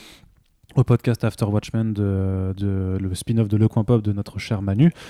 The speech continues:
Euh, mais donc, il fallait quand même que nous aussi, on vous fasse un, un podcast dédié à cette série qui est quand même,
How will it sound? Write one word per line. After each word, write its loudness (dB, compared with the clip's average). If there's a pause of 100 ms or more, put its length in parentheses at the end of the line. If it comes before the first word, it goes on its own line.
(260)
Euh, 4
mais 2
donc, 2
il -8
fallait 0
quand -2
même 0
que -6
nous 0
aussi, -2
on 0
vous -4
fasse -8
un, -6 (120)
un -8
podcast -6
dédié -2
à -2
cette -10
série -2
qui -6
est -2
quand -2
même, 2